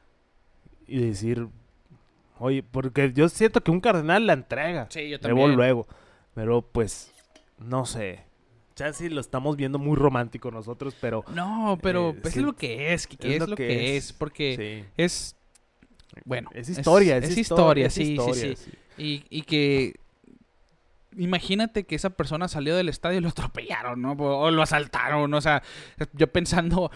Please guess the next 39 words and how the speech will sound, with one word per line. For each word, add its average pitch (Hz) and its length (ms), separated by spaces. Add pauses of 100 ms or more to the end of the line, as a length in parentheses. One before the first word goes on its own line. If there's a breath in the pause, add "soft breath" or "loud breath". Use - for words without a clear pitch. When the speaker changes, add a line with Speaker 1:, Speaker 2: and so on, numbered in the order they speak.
(160 loud breath)
Speaker 2:
con 151 180
mi 147 100
cerebro 135 800 (760)
un 160 80
Speaker 1:
Sí, - 20
Speaker 2:
poquito 143 360
Speaker 1:
sí, 180 40
Speaker 2:
macabro, 160 400
Speaker 1:
sí, 165 40
sí. 147 40
Speaker 2:
pero 151 160
pues - 220
que 160 80
le 160 80
pasara 202 320
algo 226 180
por, 202 260
con, 170 240 (140)
por 156 160
tal 285 320
de 277 80
salir 208 220
con 202 100
la 190 80
pelota 147 460 (260 soft breath)
de, 139 420
de 131 120
una 175 120
ciudad 143 320
de 170 140
millones 147 600
y 151 40
millones 131 400
de 135 80
personas. 117 540 (540 soft breath)
Eh, 123 640 (280)
siento 160 380
yo 175 240
que 160 360